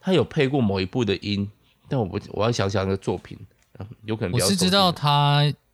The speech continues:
Speaker 2: 是正宗哥吉拉的导演。
Speaker 1: 对，
Speaker 2: 我觉得那部拍得还蛮好的。
Speaker 1: 然后听，听说就是在讲一个批判那个，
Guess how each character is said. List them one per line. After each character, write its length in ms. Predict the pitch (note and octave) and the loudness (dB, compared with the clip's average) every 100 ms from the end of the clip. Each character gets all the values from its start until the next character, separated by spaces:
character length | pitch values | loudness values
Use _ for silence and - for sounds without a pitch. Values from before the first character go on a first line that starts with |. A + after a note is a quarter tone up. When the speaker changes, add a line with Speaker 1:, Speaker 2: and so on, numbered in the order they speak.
| _ | _
Speaker 2:
是 420 | - - D3+ C3+ B2+ | -10 -2 2 2 0
正 260 | E3+ C#3 | 2 2
宗 240 | B2 B2 B2 | 2 2 2
哥 180 | A#2 | 0
吉 200 | A2+ - | -2 -4
拉 240 | F#2+ G#2 G2+ | -2 -2 -2
的 40 | |
导 260 | - F#2+ G2 | -6 -6 -6
演。 360 | G2+ F2+ B2 - _ _ - - _ _ | -8 -10 -12 -16 _ _ -20 -20 _ _
Speaker 1:
对， 280 | C3+ A#2+ F2+ | 0 0 2
Speaker 2:
我 80 | A2+ | 0
觉 160 | A2+ | 4
得 40 | A2+ | 6
那 140 | D3 B2 | 6 6
部 120 | C#3+ | 4
拍 200 | B2 A#2+ | 4 4
得 120 | A#2 | 2
还 140 | G2+ G2+ | 2 2
蛮 220 | G2 F#2+ | 0 0
好 260 | G2+ F#2+ | -2 -4
的。 100 | F#2+ - | -6 -8
Speaker 1:
然 100 | A#2+ | -8
后 60 | - _ _ _ - | -8 _ _ _ -6
听， 140 | B2+ | -4
听 60 | B2+ | -2
说 140 | C3 | 0
就 100 | C3 | -2
是 120 | A#2+ | 0
在 100 | B2+ | 0
讲 280 | A#2+ F2+ F#2+ | 0 -2 -2
一 40 | |
个 280 | G2 F#2 F2+ | 0 0 0
批 260 | E2+ A2 G#2+ | -4 -6 -4
判 220 | A#2 G#2 | -2 -2
那 140 | G2 | -2
个， 420 | F#2+ F2+ F2 F2 | -4 -4 -6 -8